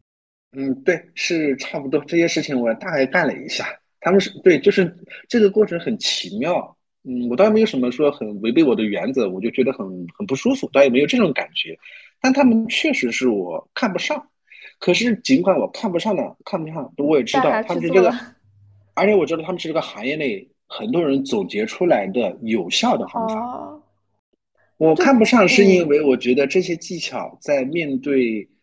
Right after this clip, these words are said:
Speaker 1: 大数据和算法面前，它是徒劳的。
Speaker 2: 嗯。
Speaker 1: 一时有用，不可能时时有用，这是我看不上的原因。但是呢，我并没有看清这些技巧，他们是那么多人在里面总结出来的东西，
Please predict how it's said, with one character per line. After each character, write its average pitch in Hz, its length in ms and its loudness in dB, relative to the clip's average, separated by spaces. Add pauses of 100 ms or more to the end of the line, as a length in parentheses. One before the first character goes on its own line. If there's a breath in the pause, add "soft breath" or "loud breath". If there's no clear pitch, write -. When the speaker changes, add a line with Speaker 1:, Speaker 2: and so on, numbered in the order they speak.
(180)
Speaker 1:
大 175 140 -2
数 170 180 -2
据 151 160 -2
和 131 180 -4
算 175 340 0
法 92 240 -8
面 220 180 -4
前， - 260 -10
它 - 100 -8
是 127 120 -6
徒 - 240 -6
劳 - 260 0
的。 90 180 -10 (540)
Speaker 2:
嗯。 226 320 -4
Speaker 1:
一 214 80 8
时 143 220 4
有 110 180 6
用， 113 240 0
不 - 80 -8
可 - 80 -10
能 113 100 -8
时 - 220 -6
时 139 220 -2
有 110 160 -2
用， 90 220 -14
这 180 100 -2
是 170 120 -4
我 131 120 0
看 151 160 -4
不 143 40 -4
上 131 140 -6
的 107 60 -6
原 95 280 -6
因。 110 160 -6 (540 soft breath)
但 202 120 6
是 208 100 6
呢， 196 140 8
我 151 100 6
并 202 180 4
没 180 100 8
有 151 100 4
看 160 320 0
清 254 320 4
这 240 100 2
些 143 140 2
技 131 180 0
巧， - 260 -2
他 143 120 0
们 143 100 -2
是 127 140 0
那 180 160 4
么 160 100 2
多 120 180 2
人 110 220 0
在 120 100 -4
里 110 80 -6
面 110 120 -6
总 90 180 -8
结 90 140 -8
出 123 160 -6
来 98 80 -2
的 92 80 -8
东 92 200 -16
西， - 200 -10